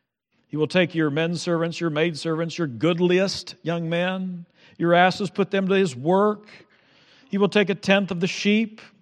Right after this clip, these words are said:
and ye shall be his servants. And ye shall cry out in that day because of your king, which ye have chosen you. And the Lord will not hear you in that day.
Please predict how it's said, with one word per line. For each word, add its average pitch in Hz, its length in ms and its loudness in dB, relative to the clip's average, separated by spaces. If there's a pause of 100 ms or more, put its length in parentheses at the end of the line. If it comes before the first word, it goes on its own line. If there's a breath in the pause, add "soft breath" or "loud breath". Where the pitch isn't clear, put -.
(160)
and 139 140 -10
ye 185 120 0
shall 185 180 -2
be 175 200 2
his 175 160 0
servants. 117 600 -8 (1080)
And 185 320 -2
ye 214 160 2
shall 185 500 2
cry 208 460 0
out 240 560 0 (540 soft breath)
in 185 200 2
that 147 260 4
day 123 180 0
because 120 340 -4
of 120 100 -6
your 120 120 -4
king, 127 340 -6
which 131 220 -8
ye 226 220 2
have 180 180 0
chosen 117 560 -4 (200)
you. 127 420 -6 (720)
And 139 120 -4
the 170 60 8
Lord 226 260 10
will 233 220 8
not 214 240 6
hear 233 240 2
you 151 200 2
in 127 120 -2
that 123 220 -2
day. 131 460 -4